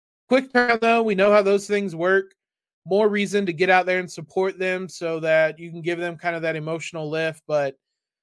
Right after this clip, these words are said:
Wisconsin six and eleven, two and four in the conference.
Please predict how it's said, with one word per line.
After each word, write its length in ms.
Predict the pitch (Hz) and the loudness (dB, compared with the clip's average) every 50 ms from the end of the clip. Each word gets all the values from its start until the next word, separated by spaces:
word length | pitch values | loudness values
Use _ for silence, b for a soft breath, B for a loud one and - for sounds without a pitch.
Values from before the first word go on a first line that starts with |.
| _ _ - | _ _ -14
Wisconsin 580 | 160 156 - - 202 196 196 185 - 180 170 | -14 -12 -6 0 0 0 0 0 -4 -10 -12
six 340 | 151 - - 190 190 - - | -10 -6 -6 -6 -6 -6 -10
and 80 | 180 170 | -10 -8
eleven, 420 | 160 156 156 156 151 156 156 156 | -4 -2 0 0 0 -2 -6 -10
two 240 | - - 180 175 170 | -8 -6 -6 -4 -4
and 100 | 156 147 | -6 -8
four 220 | - 156 156 156 | -8 -6 -6 -6
in 60 | 151 | -6
the 80 | 147 139 | -6 -10
conference. 800 | - - 156 147 143 139 - 156 147 143 139 131 - - - - | -8 -6 -4 -4 -4 -4 -6 -6 -6 -6 -6 -8 -14 -16 -16 -18